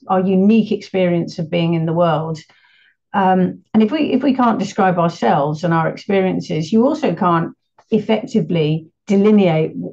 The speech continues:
the discrimination that you might be um, that you might be facing. So it's a really peculiar and effective way to silence women, which is just not,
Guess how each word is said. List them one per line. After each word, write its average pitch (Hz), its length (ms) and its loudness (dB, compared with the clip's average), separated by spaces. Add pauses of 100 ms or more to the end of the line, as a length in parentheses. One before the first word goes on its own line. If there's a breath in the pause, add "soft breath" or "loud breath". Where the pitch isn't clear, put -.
(140)
the 220 220 0
discrimination 240 680 0
that 165 120 -2
you 175 140 0
might 170 340 0
be 165 400 -6 (320)
um, 175 440 0
that - 140 -6
you 175 100 0
might 160 220 -2
be 170 80 -6
facing. 165 380 -4
So 214 100 -4
it's - 140 -6
a 214 40 0
really 285 600 0 (120)
peculiar 233 880 2
and 196 140 0
effective 185 540 -2
way 175 240 2
to 175 120 -6
silence 196 600 0
women, 175 400 2
which 170 220 -4
is 208 220 -2
just - 380 -4 (200)
not, 269 320 0